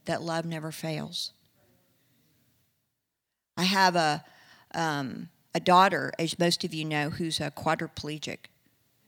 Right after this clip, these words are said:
And, um, her mother abandoned them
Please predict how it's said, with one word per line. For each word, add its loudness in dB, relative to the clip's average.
And, -2
um, -2
her 2
mother 4
abandoned -2
them -2